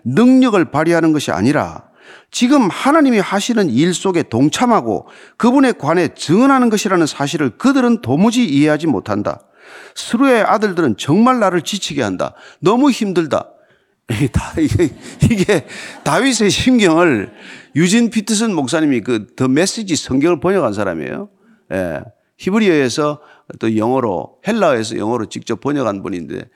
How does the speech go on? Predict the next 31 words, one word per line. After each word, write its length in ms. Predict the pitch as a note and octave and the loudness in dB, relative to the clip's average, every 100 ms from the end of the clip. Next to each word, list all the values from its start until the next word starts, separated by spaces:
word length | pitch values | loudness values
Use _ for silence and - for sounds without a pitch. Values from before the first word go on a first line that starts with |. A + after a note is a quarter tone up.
| _ _ - | _ _ -4
이분이 380 | C#3 D#3+ B2+ | 0 0 0
진짜 360 | - - - - - - | -4 -10 -6 -6 -6 -12
이, 220 | - G1+ - - - _ - | -12 -10 -12 -16 -20 _ -12
이 220 | F#2 E2 - | -10 -8 -6
평생 380 | E3 F3+ G3 | -2 0 0
목회하면서 760 | E3 E3+ - E3+ C#3 A2+ A#2 G#2 - - _ - D#2 | 0 -2 -2 -2 0 -2 -4 -6 -12 -20 _ -18 -4
다윗에 360 | A2+ D3+ D3 | -2 0 -2
대한 260 | A#2+ G#2+ G2 | -2 -2 -4
이런, 280 | F2 F2+ D#2+ | -6 -8 -6
이런 300 | G#2+ G#2+ - | -4 -4 -6
책을, 320 | - C#3+ C3+ - _ | -8 -6 -6 -8 _
좋은 240 | A2+ B2 | -4 -4
책을 240 | - C#3 | -4 -6
썼는데 560 | C3+ C3 G#2+ G2+ G#2 G#2 _ - - _ | -6 -6 -6 -6 -8 -10 _ -20 -20 _
이 80 | - | -8
다윗의 420 | C3 D3+ B3 A3 F#3+ | -2 0 0 0 -4
심경이 460 | - E3+ E3+ F3+ | -6 -6 -2 0
이 160 | D3 G#3+ | 0 -2
심경이에요. 720 | - B3 G3 C#3+ - - - B2+ _ _ _ _ _ _ _ _ _ _ _ | -4 -4 -4 -6 -8 -14 -20 -20 _ _ _ _ _ _ _ _ _ _ _
그들은 400 | - D4 D4+ A3 | 0 2 4 2
늘 380 | G3 C4 D4 C4 | 2 2 2 2
일을 260 | E3+ A3+ A3+ | 4 4 4
벌려놓고 460 | G3 G3 G#3 G3+ | 2 2 0 -2
다윗을 500 | - C#3+ A#3 A#3 F3+ | -2 0 0 -2 -2
위해 100 | E3+ | 0
일했다고 440 | D3 C#3+ E3 F#3 C3 | 2 2 0 -2 -2
믿는 300 | B2 F3+ A3+ | 0 0 0
사람이, 260 | A#3 D#3 | -2 -2
굳게 280 | - E3+ C#3+ | -4 -6 -6
믿는 260 | G#2+ A2+ A#2+ | -4 -4 -4
사람이에요. 420 | C3+ B2 D2+ | -6 -6 -10